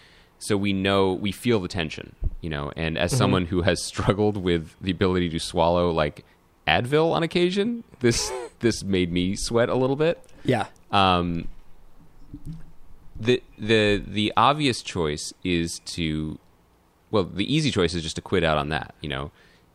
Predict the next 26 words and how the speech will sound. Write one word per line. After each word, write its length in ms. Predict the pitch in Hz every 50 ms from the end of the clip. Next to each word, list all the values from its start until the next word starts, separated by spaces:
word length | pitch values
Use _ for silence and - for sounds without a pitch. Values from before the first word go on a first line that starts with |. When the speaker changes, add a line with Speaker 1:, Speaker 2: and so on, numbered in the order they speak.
| _ -
Speaker 1:
play 220 | - 107 98 95
the 80 | 92 90
tension. 580 | - 90 85 82 - - 82 78 76 76 80 - -
Is 100 | - 82
he 80 | 87
gonna 180 | 85 85 82 80
get 160 | 78 71 -
caught? 380 | - - 82 76 71 71 64 - _ -
Is 80 | 85
he 80 | 87 85
not 280 | 80 76 76 73 71 -
gonna 160 | 85 78 73
get 200 | 73 71 - -
caught? 400 | - - 80 71 69 69 - - _ _ _ _ _ _ _ _ _ -
And, 540 | 80 80 78 76 73 73 71 71 69 71 - - - - _ _ _ -
you 80 | 87
know, 200 | 80 67 65 67 -
walk 240 | - 80 76 71 -
away 200 | 80 78 76 73
from 180 | 69 - 76 69
there. 260 | 65 62 - - - - _ _ _ _ - - - - - _ _ _ - - -
The 180 | - 101 98 101
next 380 | 98 101 104 104 - - - -
choice 360 | - - 101 92 90 90 -
would 120 | - 87 78
be, 460 | 87 85 80 80 78 78 80 82 -